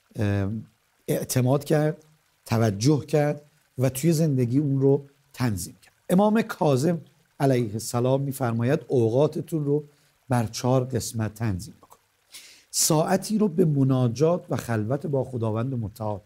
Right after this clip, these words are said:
تنظیم بفرمایید. ساعت و دقایقی رو، لحظاتی رو برای تهیهٔ معاش،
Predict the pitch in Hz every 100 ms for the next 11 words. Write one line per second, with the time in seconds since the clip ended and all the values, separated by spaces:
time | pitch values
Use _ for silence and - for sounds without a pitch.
0 | _ _ _ - 120 92 95 107 180 -
1 | - _ _ _ _ - - - - _
2 | - - 143 160 190 202 165 156 135 135
3 | 139 165 175 170 165 151 117 113 113 135
4 | 135 151 135 117 120 139 143 143 123 107
5 | 117 147 147 160 139 123 123 123 104 -
6 | -